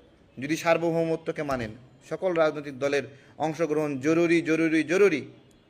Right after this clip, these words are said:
জরুরি। আমি আবার বলছি, তিনবার বললাম জরুরি। কেন জরুরি? আমি বলছিলাম, আগুন লাগাই দিছে এয়ারপোর্টে, আগুন লাগাই দিছে চট্টগ্রামে।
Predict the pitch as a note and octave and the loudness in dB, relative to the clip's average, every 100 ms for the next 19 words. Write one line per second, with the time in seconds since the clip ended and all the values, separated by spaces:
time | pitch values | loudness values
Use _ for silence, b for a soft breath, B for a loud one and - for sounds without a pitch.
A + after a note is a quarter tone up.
0 | _ _ _ - _ - B2 E3 F#3 F#3 | _ _ _ -20 _ -16 0 6 8 8
1 | E3+ C#3 C3+ C#3 C#3+ C#3+ C3+ B2+ - A2 | 6 4 2 2 2 0 -2 -8 -12 -16
2 | - - - - - _ _ - C#3 C#3+ | -18 -20 -20 -20 -20 _ _ -12 -10 0
3 | C#3+ C#3 C3+ B2 A#2 A2+ G#2+ G#2 F2+ _ | 0 0 -2 -4 -6 -8 -12 -12 -16 _
4 | b b b b b b _ B2+ D#3 F3 | b b b b b b _ -2 0 0
5 | E3+ D#3+ A#2+ G#2 - - _ _ _ _ | 0 0 -4 -8 -14 -20 _ _ _ _
6 | A2+ A#2+ B2 C3 C3+ B2+ G#2 G#2 _ _ | -12 -8 -6 -6 -6 -6 -6 -12 _ _
7 | _ _ - B2 C3 C3+ C3 B2+ B2 A#2+ | _ _ -8 -6 -4 0 2 2 -2 -4
8 | B2 A#2 A#2 A#2+ A#2 A2+ A2 - _ _ | -6 -6 -2 -4 -4 -10 -10 -14 _ _
9 | - B2+ C#3 C3+ B2+ B2+ B2 B2 B2+ B2+ | -8 -6 -4 -2 0 -2 -4 -10 -8 -6
10 | B2 A#2+ A2 | -4 -4 -4